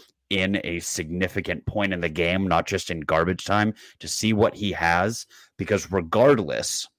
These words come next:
and my opinion could change given the outcome of the next three weeks,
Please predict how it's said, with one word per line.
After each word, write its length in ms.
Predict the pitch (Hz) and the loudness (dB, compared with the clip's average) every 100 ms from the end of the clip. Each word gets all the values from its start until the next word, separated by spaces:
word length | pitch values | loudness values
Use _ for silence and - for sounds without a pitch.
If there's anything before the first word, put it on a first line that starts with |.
| _ _ _ | _ _ _
and 220 | 92 90 - | -6 -4 -4
my 180 | 123 104 | 4 6
opinion 400 | 95 101 98 101 | 6 2 0 0
could 180 | 95 95 | 0 -2
change 540 | - 98 90 95 - | 0 0 0 -4 -6
given 260 | - 87 87 | -2 0 0
the 120 | 85 | 2
outcome 500 | 85 - 95 85 80 - | 2 2 -2 -4 -4 -6
of 160 | 78 | -6
the 80 | 82 | -4
next 240 | 85 - | -4 -4
three 220 | - 98 95 | -4 -2 0
weeks, 420 | 82 87 - | 0 -4 -8